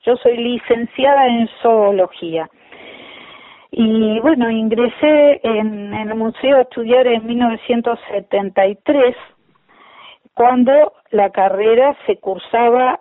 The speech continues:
eh, de, en el museo. No teníamos una facultad, eh, como ahora, que la facultad está en calle sesenta y ciento veintidós. Y cursé toda mi carrera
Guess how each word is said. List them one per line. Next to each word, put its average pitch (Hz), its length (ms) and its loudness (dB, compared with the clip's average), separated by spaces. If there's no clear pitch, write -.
eh, 180 500 -6
de, 240 380 -2
en 262 240 -2
el 185 160 -2
museo. 175 580 -6
No 180 200 -12
teníamos 196 600 -4
una 175 220 -8
facultad, 165 600 -6
eh, 165 320 -4
como 175 280 -2
ahora, 175 400 0
que 175 140 -8
la 165 140 0
facultad 170 540 -4
está 202 260 -6
en 180 160 -12
calle 170 360 -4
sesenta 190 600 -2
y 180 260 -12
ciento 180 300 -4
veintidós. 170 520 -6
Y 196 440 0
cursé 196 400 -4
toda 214 300 2
mi 214 160 -8
carrera 247 720 0